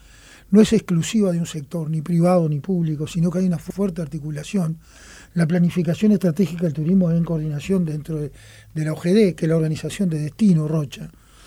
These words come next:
y que definimos, ¿verdad? Este, entonces, todo lo que tiene que ver con la promoción, tiene, todo te-, que tiene que ver con los,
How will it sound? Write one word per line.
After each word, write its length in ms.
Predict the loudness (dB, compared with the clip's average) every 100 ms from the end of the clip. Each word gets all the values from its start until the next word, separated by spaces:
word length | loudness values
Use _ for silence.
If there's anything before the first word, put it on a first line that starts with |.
| -20 -14
y 140 | -6 -2
que 120 | -2
definimos, 800 | -2 0 2 4 4 2 -4 -14
¿verdad? 480 | -10 -6 -4 -4 -4
Este, 300 | -8 -8 -6
entonces, 400 | 0 0 0 -4 -8 -20 -20 -20 -20 -20 -20 -20 -20 -20 0
todo 160 | 6 6
lo 100 | 6
que 80 | 2
tiene 180 | 2 2
que 80 |
ver 140 | -2 -2
con 100 | -4
la 80 | -4
promoción, 540 | -6 -6 -2 -2 0
tiene, 200 | 0 0
todo 340 | -2 0 0 2
te-, 100 | -2
que 120 | -2
tiene 180 | -2 0
que 60 | -2
ver 80 |
con 160 | -2 -4
los, 160 | -6